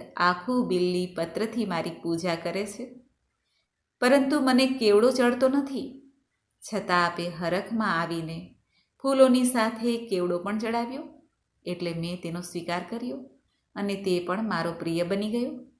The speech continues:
જે કોઈ ભાદરવા માસની અજવાળી ત્રીજે ભૂખ્યા પેટે પ્રસન્ન ચિત્તે કેવડાથી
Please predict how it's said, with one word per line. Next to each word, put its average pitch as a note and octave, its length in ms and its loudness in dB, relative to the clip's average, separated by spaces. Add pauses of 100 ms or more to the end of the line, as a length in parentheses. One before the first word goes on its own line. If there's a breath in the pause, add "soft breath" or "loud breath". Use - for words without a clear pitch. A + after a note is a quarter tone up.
(400)
જે B3+ 240 2
કોઈ C#4+ 200 2
ભાદરવા G#3 520 0
માસની G3 500 -2
અજવાળી F3 500 -2
ત્રીજે G#3+ 720 -4
ભૂખ્યા F#3+ 400 -4
પેટે E3+ 440 -4
પ્રસન્ન F3 400 -4
ચિત્તે F3 460 -6
કેવડાથી E3 880 -6